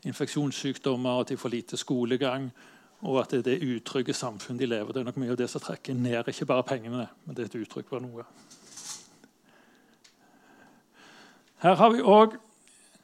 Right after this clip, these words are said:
bruttonasjonalprodukt per innbygger og tilfreds med livet-mål. Her har de bare gjort en logaritmeskala. Og da ser man at det blir en ren beinlinje her. Og Norge ligger fortsatt høyt oppe.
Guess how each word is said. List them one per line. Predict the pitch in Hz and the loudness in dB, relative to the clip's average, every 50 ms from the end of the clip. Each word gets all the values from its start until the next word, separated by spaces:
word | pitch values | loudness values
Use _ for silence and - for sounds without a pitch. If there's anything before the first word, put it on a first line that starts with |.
| - - - _ _ _ _ _ - | -20 -20 -20 _ _ _ _ _ 0
bruttonasjonalprodukt | - 185 190 226 196 190 185 - 175 185 180 185 180 - 190 170 202 214 208 - - - - - - - - - - - | 2 2 4 6 4 4 4 4 6 6 6 6 6 4 4 4 6 4 4 0 -6 -8 -8 -8 -8 -8 -10 -14 -4 0
per | 156 160 156 | 2 4 4
innbygger | 160 143 131 151 156 165 - 120 110 104 - - - - - - _ | 4 2 4 4 4 4 6 6 4 4 2 -4 -12 -20 -20 -18 _
og | - 220 165 170 170 160 - - - - - - - - - - - _ _ | -2 2 4 6 6 4 2 -4 -14 -20 -20 -20 -20 -20 -20 -20 -20 _ _
tilfreds | - - 160 - - 175 165 - - - | -2 -2 0 2 2 2 2 2 0 0
med | 156 147 139 | 0 0 2
livet-mål. | 135 139 135 139 139 165 156 135 123 113 113 110 - - - - - - - _ _ - | 2 2 2 4 4 4 4 4 2 0 -2 -6 -10 -16 -20 -20 -20 -20 -20 _ _ 2
Her | 175 180 165 | 2 4 6
har | 175 185 | 6 4
de | 170 160 | 6 6
bare | 165 156 165 165 | 8 8 8 8
gjort | 156 160 - - | 6 4 2 0
en | 180 156 147 | 0 0 2
logaritmeskala. | 151 143 - 156 139 127 143 - - - 147 147 143 - 180 156 147 127 117 101 - - - - - - - - _ - - - - - - _ _ _ _ - _ _ _ - - - - - - - _ _ _ _ - | 2 2 4 4 4 4 2 -2 -4 -4 -2 -2 0 2 4 4 4 4 2 -2 -8 -12 -16 -20 -20 -20 -20 -20 _ -20 -20 -20 -20 -20 -20 _ _ _ _ -20 _ _ _ -20 -20 -20 -20 -20 -20 -20 _ _ _ _ -6
Og | 262 170 135 110 | -2 -2 0 4
da | 151 139 139 139 131 131 | 4 6 6 6 6 4
ser | 127 - - 147 131 131 | 0 -2 -2 -2 -2 0
man | 127 127 135 131 127 | 0 0 -2 -2 -2
at | 139 117 - | -2 -4 -4
det | - 139 - 135 117 | -4 -4 -4 -4 -4
blir | 135 131 123 | -4 -4 -2
en | 127 123 110 117 | -2 -2 -2 0
ren | 120 123 127 127 127 127 123 123 - - - | 2 2 4 2 2 0 -2 -6 -8 -2 0
beinlinje | 143 151 151 143 139 123 110 117 120 | 2 2 2 2 0 -2 -2 -4 -6
her. | 107 127 143 - - - - _ - - - - - _ | -6 -6 -8 -10 -14 -20 -20 _ -20 -20 -20 -20 -18 _
Og | - 139 | -4 0
Norge | 139 127 120 135 143 | 0 2 0 0 -2
ligger | 135 131 131 | -4 -4 -4
fortsatt | - - 151 - - - 180 151 - - - - | -2 -2 -4 -2 -2 -4 -6 -6 -6 -8 -8 -8
høyt | 131 110 - - | -8 -8 -8 -12
oppe. | - - - - | -14 -14 -14 -16